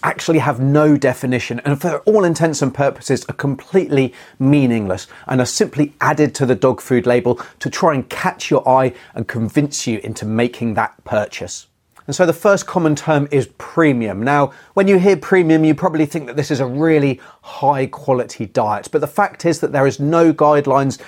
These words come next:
there's no agreed definition for what premium actually means. Now, that said, most premium dog foods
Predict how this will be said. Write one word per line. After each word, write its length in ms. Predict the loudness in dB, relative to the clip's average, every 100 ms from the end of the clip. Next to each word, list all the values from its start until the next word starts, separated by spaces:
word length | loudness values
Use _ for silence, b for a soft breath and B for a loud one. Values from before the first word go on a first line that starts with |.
| B
there's 180 | -4 0
no 240 | 2 4 2
agreed 480 | 0 0 2 2
definition 640 | 0 -2 0 -2 -2 -2 -4 B B
for 140 | 2
what 220 | 2 0
premium 540 | -2 2 2 2 -2 -4 -6
actually 600 | -6 -8 -6 -2 -4 -6 b _
means. 560 | -2 -2 -2 -8 -10 -16 _ _ b b
Now, 160 | 0 2
that 200 | 0 0
said, 240 | 0 0
most 300 | 2 0 0
premium 520 | -8 2 4 4 2
dog 220 | 2 0 0
foods 360 | -2 -2 -2